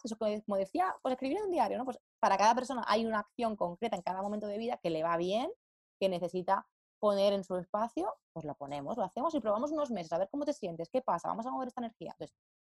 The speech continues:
para mí es llevar a la acción cosas que estaban en ti como potencial, como una semilla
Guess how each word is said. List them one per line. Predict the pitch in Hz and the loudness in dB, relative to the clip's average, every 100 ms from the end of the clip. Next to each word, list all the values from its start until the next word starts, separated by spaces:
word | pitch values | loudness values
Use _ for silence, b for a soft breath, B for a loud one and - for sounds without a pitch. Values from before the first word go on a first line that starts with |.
| - | 0
para | 170 170 | 2 2
mí | 190 202 | -2 -2
es | 190 - | -4 -4
llevar | 175 170 190 | 0 2 2
a | |
la | 202 | 2
acción | 202 - 233 240 240 | -4 -6 -4 -4 -4
cosas | - 214 214 - - | -4 -2 -4 -8 -6
que | 185 | -6
estaban | 175 196 190 | -2 -2 0
en | 202 196 | -2 -4
ti | 185 220 | -8 -4
como | 165 160 | -4 -4
potencial, | 160 160 160 - 214 240 359 | -6 -8 -10 -6 0 0 0
como | - 175 | -6 -8
una | 170 180 | -6 -6
semilla | 185 180 190 160 | -6 -6 -4 -6